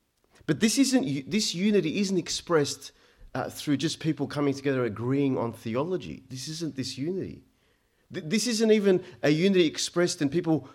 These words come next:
liking to hang out with each other, watching the rugby in the morning. That, that's not it. That was good, by the way. I love that.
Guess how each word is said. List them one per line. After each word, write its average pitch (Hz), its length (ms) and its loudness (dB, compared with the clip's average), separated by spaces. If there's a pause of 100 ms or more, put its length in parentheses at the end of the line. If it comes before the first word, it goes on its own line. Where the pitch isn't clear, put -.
(120)
liking 151 480 2
to 139 160 0
hang 143 300 2
out 156 160 2
with 135 100 0
each 123 160 -4
other, 113 180 -2
watching 147 380 0
the 139 80 2
rugby 147 320 0
in 135 80 4
the 131 60 4
morning. 151 320 4 (140)
That, - 160 4
that's 196 200 2
not 190 180 6
it. - 440 -2 (320)
That 110 160 0
was 127 120 0
good, 135 160 0
by 101 120 2
the 92 80 2
way. 95 80 2
I 98 40 2
love 107 220 0
that. 82 180 -2